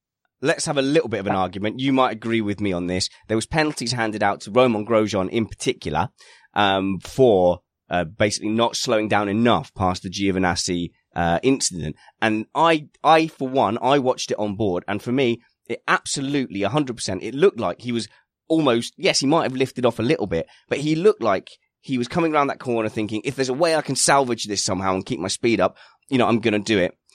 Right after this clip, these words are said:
The rest showed him shifting up the gears as he's going past that. For my mind, when you've got an incident like that, you should, your, your, your mind should completely disappear from any kind of pace and speed. You shouldn't even be accelerating.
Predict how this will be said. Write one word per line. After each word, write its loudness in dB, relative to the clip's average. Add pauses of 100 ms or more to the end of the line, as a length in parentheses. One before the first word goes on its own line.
(140)
The -2
rest 0
showed -2
him -6
shifting -4
up -2
the -10
gears 2
as 0
he's -6
going 0
past -4
that. 2 (220)
For -6
my 4
mind, 2
when -2
you've -2
got 0
an 2
incident 0
like 2
that, 0 (160)
you 0
should, -4
your, 2
your, 0 (140)
your 0
mind 2
should -8
completely -2
disappear 0
from -2
any 2
kind -4
of -12
pace -2
and -4
speed. -2 (240)
You -6
shouldn't 0
even -2
be 0
accelerating. -2